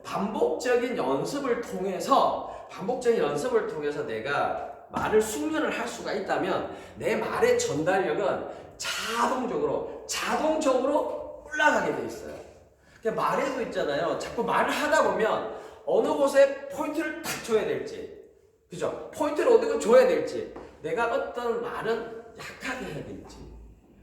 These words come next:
그리고 내 표정은 표정은 어떻게 해야 될지, 내 제스처는 어떻게 해야 될지, 이런 것들이 연습하는, 반복적으로 연습하는 과정 속에서, 과정 속에서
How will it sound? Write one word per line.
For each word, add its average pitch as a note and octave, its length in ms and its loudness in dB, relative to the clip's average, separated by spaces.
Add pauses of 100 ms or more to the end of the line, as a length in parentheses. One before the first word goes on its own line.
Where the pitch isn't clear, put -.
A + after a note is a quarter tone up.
그리고 B3+ 200 0
내 F3+ 360 -2 (100)
표정은 D4+ 680 -4 (1040)
표정은 - 420 -4
어떻게 G3+ 380 -4
해야 F#3+ 140 2
될지, - 520 -8 (380)
내 G#3+ 180 0
제스처는 - 880 -2
어떻게 - 300 -2
해야 - 140 2
될지, - 300 -2 (260)
이런 F4 300 0
것들이 A#3+ 680 2
연습하는, - 1300 2
반복적으로 A3 1080 0 (260)
연습하는 B3 1200 0
과정 D#4+ 500 2
속에서, - 1160 0
과정 - 420 -6
속에서 D#4 880 4